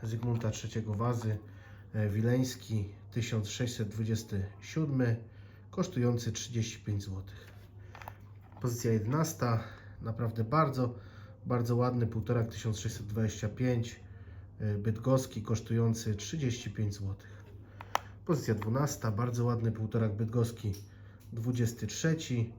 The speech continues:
kosztujący również trzydzieści pięć złotych. Pozycja trzynasta, grosz Zygmunta trzeciego Wazy, tysiąc sześćset dwadzieścia trzy.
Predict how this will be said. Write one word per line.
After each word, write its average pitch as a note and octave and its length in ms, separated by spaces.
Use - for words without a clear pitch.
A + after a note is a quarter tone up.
kosztujący A#2 600
również G#2 360
trzydzieści - 540
pięć G2 220
złotych. - 320
Pozycja A#2+ 360
trzynasta, A2+ 760
grosz A2+ 360
Zygmunta A2 580
trzeciego G#2+ 440
Wazy, A2 440
tysiąc A2 320
sześćset - 500
dwadzieścia A2 400
trzy. - 480